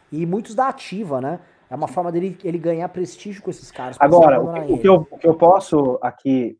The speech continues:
Speaker 2: é, é, tal-, talvez afirmar com uma, com uma certa segurança é o seguinte: os militares demoraram muito tempo, é porque são duas escolas, né? A escola de guerra, que é daqueles militares da de sessenta e quatro, depois o ita, a,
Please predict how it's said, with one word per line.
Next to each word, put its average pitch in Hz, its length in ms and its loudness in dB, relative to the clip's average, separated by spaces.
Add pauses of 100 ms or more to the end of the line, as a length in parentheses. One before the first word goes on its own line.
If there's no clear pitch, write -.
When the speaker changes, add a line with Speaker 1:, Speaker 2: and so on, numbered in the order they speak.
Speaker 2:
é, 113 240 -4 (120)
é, 107 260 -8 (240)
tal-, 139 220 0
talvez 143 280 2
afirmar 139 640 -2 (300)
com - 100 -20
uma, 113 280 -12 (100)
com 110 100 -14
uma 107 100 -10
certa 107 540 -6 (160)
segurança 127 680 0
é 127 80 2
o - 20 2
seguinte: 120 560 -8 (460)
os 127 80 -6
militares 147 580 4
demoraram 135 520 2
muito 156 420 0
tempo, 131 480 -4
é 139 60 -2
porque - 160 -12
são 156 100 -2
duas 170 200 2
escolas, 120 500 0
né? 117 260 -8
A 135 40 -20
escola 131 260 0
de 120 100 -4
guerra, 131 400 4
que - 80 -10
é 113 60 -4
daqueles 107 340 -6
militares 110 500 -4
da 107 120 -8
de 101 100 -14
sessenta 107 280 -14
e - 40 -16
quatro, 147 320 0
depois 165 340 2
o 120 120 -2
ita, 131 420 0 (340)
a, 117 260 4